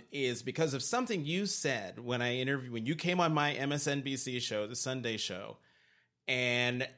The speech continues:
at the very end, we were running out of time, and you said, and I'm paraphrasing, that we have got to deal with an issue that we're not talking about, and that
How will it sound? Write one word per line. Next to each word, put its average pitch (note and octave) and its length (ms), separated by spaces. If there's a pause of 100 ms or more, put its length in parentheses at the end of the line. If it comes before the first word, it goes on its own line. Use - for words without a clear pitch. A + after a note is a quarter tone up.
at - 140
the A#2 60
very E3+ 540
end, C3 420
we A2 80
were G#2+ 80
running C#3+ 280
out E3+ 120
of E3+ 60
time, A#2+ 480
and A2 200
you C#3+ 180
said, G2+ 480 (1120)
and G2+ 100
I'm G#2+ 120
paraphrasing, A2+ 840 (880)
that C3 300
we E3 440
have C3+ 400
got C#3+ 340
to F3+ 140
deal B2 760
with B2 260
an A2+ 220
issue C3 460
that A#2 260
we're B2+ 140
not B2 480
talking C3+ 460
about, G2 360 (440)
and A#2+ 280
that E3+ 340